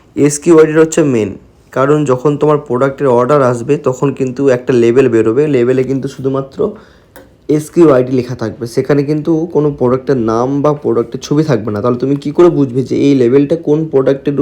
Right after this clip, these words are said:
অর্ডার এসছে? আহ, প্যাকেটের ওপরে এই লেবেলটা মারবো, বা কোন অর্ডার বা কোন প্রোডাক্টের উপরে এই, এই লেবেল পেপারটা আমি মারবো। তো তার জন্য তোমাকে এমন একটা কোড দিতে হবে। এই যে তোমাকে একটা লেবেল পেপার দেখাচ্ছি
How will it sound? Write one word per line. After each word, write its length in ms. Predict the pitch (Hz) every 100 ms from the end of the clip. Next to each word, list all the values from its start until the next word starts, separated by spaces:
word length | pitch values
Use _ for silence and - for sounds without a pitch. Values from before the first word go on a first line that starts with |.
| 139
অর্ডার 300 | - 135 143
এসছে? 320 | 143 139 160 - -
আহ, 100 | 120
প্যাকেটের 640 | 113 - 120 135 139 147
ওপরে 300 | 139 117 143
এই 160 | 135 139
লেবেলটা 360 | 127 120 127
মারবো, 460 | 131 120 117 120 156 -
বা 80 | 123
কোন 380 | 123 120 123 123 -
অর্ডার 300 | 50 110 117 113 - -
বা 140 | 117 120
কোন 240 | 135 139
প্রোডাক্টের 440 | 139 120 127 139
উপরে 200 | 131 131
এই, 100 | 131
এই 240 | 127 76 127
লেবেল 280 | 120 120 123
পেপারটা 400 | 127 120 123 123
আমি 120 | 123
মারবো। 380 | 123 117 113 123 - - _
তো 80 | -
তার 200 | 143 143
জন্য 180 | 156 170
তোমাকে 280 | 165 165 160
এমন 200 | 143 156
একটা 220 | 156 180 -
কোড 240 | 139 147
দিতে 220 | 131 -
হবে। 220 | 120 123 -
এই 100 | 131
যে 100 | 131
তোমাকে 240 | 131 135
একটা 140 | 123 123
লেবেল 240 | 117 117
পেপার 240 | 117 120
দেখাচ্ছি 520 | 123 117 117 - -